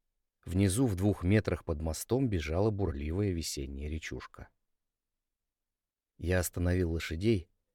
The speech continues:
слез со скамьи и приблизился к мосту. Да, в щели может провалиться колесо повозки, и тогда мы здесь застрянем. Нужно что-то придумать. «Веди лошадей,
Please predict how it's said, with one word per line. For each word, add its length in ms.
слез 380
со 120
скамьи 440
и 160
приблизился 640
к 80
мосту. 460
Да, 540
в 60
щели 300
может 300
провалиться 560
колесо 380
повозки, 580
и 100
тогда 320
мы 140
здесь 280
застрянем. 680
Нужно 320
что-то 320
придумать. 580
«Веди 360
лошадей, 680